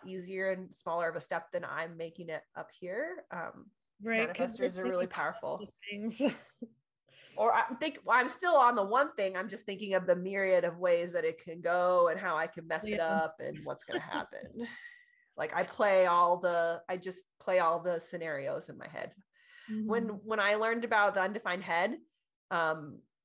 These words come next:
Speaker 1: and that we think about things that don't matter, that is literally what I thought. I was like,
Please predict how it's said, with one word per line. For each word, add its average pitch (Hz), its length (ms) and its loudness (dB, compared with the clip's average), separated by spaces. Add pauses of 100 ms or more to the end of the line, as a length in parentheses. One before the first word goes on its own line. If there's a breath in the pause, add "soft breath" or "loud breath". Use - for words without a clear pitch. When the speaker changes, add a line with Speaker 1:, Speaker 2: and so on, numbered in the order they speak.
(100)
Speaker 1:
and 180 320 0
that 170 100 2
we 180 80 -2
think 196 220 -8
about 175 260 2
things 180 180 -8
that 196 120 -8
don't 180 220 -2
matter, 190 300 2
that 220 140 2
is 196 120 -2
literally 196 600 -2
what 180 120 0
I 165 120 -2
thought. 160 240 0
I - 40 -6
was 175 100 -8
like, 208 100 -10